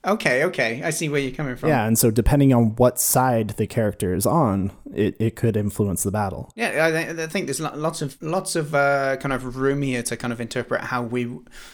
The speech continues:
Speaker 1: how you would want to, to kind of gamify this and how you'd want to reward players for, for their exploration and stuff. But I, I think, um, one of the things that I'd like to reiterate is that idea of, um,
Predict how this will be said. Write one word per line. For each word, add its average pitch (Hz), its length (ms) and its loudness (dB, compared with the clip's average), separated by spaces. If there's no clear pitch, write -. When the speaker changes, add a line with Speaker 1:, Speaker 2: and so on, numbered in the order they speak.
Speaker 1:
how 131 160 -2
you 123 160 -2
would 120 160 -4
want 120 380 -4
to, 113 300 -4
to - 200 0
kind 143 160 0
of 123 100 -2
gamify 120 600 0
this - 380 -6
and 127 120 0
how 127 140 2
you'd 123 220 2
want 127 180 0
to 120 100 0
reward 120 460 0
players 117 460 0
for, 117 240 -2
for 120 220 0
their 113 380 0
exploration 117 640 -2
and 113 80 -6
stuff. - 260 -2
But 139 300 4
I, 180 60 2
I - 20 4
think, - 280 0
um, 139 440 2
one 170 120 4
of 170 100 4
the 160 80 4
things 151 180 2
that 131 200 4
I'd 131 80 0
like 131 200 2
to 139 100 0
reiterate 123 480 4
is 127 120 -2
that 131 120 2
idea 120 380 2
of, 113 340 -4
um, 113 420 0